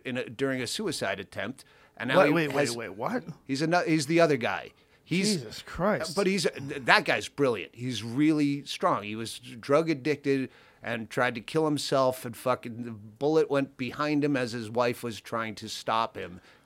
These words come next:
Speaker 1: killed her. And, uh,
Speaker 2: Whew.
Speaker 1: yeah, he's doing fifteen years. So he's, like, he's, uh, like, four years away from release in Michigan. Uh,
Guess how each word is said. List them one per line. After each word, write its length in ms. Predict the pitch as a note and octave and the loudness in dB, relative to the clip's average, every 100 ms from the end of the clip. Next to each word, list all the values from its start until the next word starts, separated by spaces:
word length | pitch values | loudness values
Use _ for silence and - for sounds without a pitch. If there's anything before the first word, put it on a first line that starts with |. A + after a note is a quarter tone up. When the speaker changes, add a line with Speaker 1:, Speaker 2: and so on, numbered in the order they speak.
| - | -8
Speaker 1:
killed 300 | C#3 C3 A2+ | -2 -2 -2
her. 360 | A#2 G2 F#2 - _ _ _ _ - C4 | -2 -2 -4 -10 _ _ _ _ 0 6
And, 320 | E4 B3 D#3 | 8 8 6
uh, 240 | G#2 F#2+ | 2 0
Speaker 2:
Whew. 500 | - - - - - | -4 -10 -12 -10 0
Speaker 1:
yeah, 80 | A#2 | 2
he's 220 | A2 C3+ | 2 -2
doing 180 | D#3+ C#3+ | 0 -2
fifteen 480 | A#2 B2 - A#2 A2 | -2 -6 -6 -8 -6
years. 320 | A2 A#2+ A2+ | -2 -2 -4
So 240 | - - A2 | -6 -6 -4
he's, 340 | G#2 - D3+ - | -4 -8 -10 -10
like, 220 | A2 - | -10 -10
he's, 280 | C#3 C#3 C3+ | -10 -10 -10
uh, 180 | C3 - - A#2+ | -12 -12 -10 -6
like, 160 | A2 | -6
four 280 | - B2 B2 | -6 -4 -2
years 260 | A2+ A2 G#2+ | -2 -4 -4
away 220 | G#2 G2+ | -4 -4
from 260 | - G#2+ | -6 -6
release 420 | G2+ G#2 G#2 G2 F#2 | -4 -4 -4 -6 -10
in 200 | F#2 G2+ | -8 -6
Michigan. 420 | A2 F#2 F2 E2+ _ _ _ - _ _ _ G#2 | -6 -8 -12 -16 _ _ _ -20 _ _ _ -6
Uh, 380 | F#2+ F2 D2 | -4 -4 -6